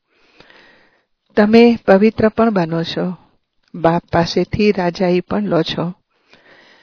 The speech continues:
બાપ પોતાના કરતાં પણ વધારે પદ આપે છે. તમે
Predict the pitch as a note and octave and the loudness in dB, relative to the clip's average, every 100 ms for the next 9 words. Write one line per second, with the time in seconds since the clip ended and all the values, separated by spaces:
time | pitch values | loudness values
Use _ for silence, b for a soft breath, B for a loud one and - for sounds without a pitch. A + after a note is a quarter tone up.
0 | b _ F#3 F#3 A3 - - - G3 - | b _ 0 4 4 0 -12 0 0 2
1 | G#3+ G#3+ A3+ - F#3 G3 G#3 G#3 G#3+ A3 | 0 0 -4 -4 -8 -2 -4 -2 -4 -2
2 | F#3 F3 F3 F3+ G#3 - F3 E3+ F3+ - | -2 0 -2 0 0 0 -2 -2 -4 -4
3 | E3+ - - E3+ _ _ _ b b b | -4 -4 -12 -14 _ _ _ b b b
4 | b b b _ _ - F#3 F#3+ F#3 F3+ | b b b _ _ -4 0 0 -2 -4